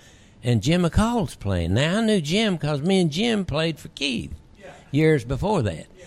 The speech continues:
Speaker 1: He, he'd play banjo or guitar, and I'd play both, either one. And so we, we, we'd switch, and we played for Keith. And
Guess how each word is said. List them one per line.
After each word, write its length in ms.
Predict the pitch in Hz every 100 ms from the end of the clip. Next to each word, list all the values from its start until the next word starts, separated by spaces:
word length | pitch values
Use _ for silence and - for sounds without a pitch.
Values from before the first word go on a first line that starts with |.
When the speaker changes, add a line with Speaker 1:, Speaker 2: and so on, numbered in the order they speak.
| -
Speaker 1:
He, 180 | - 196 127
he'd 260 | 185 147
play 240 | 143 165 120
banjo 480 | 151 175 180 185 -
or 180 | 175 196
guitar, 580 | 127 - 85 76 92 135 - -
and 100 | 123
I'd 240 | 160 180 165
play 260 | 151 147
both, 440 | 117 113 104 123 123
either 220 | 139 127
one. 320 | 120 123 147 147 - - - - - -
And 220 | - 131
so 220 | - 147 160
we, 220 | 185 156 - -
we, 220 | 165 165
we'd 220 | 147 170 -
switch, 480 | - 131 143 -
and 320 | 117 117 - 107
we 140 | 143
played 320 | - 135 127
for 100 | 117
Keith. 360 | - 202 185 135
And 160 | 135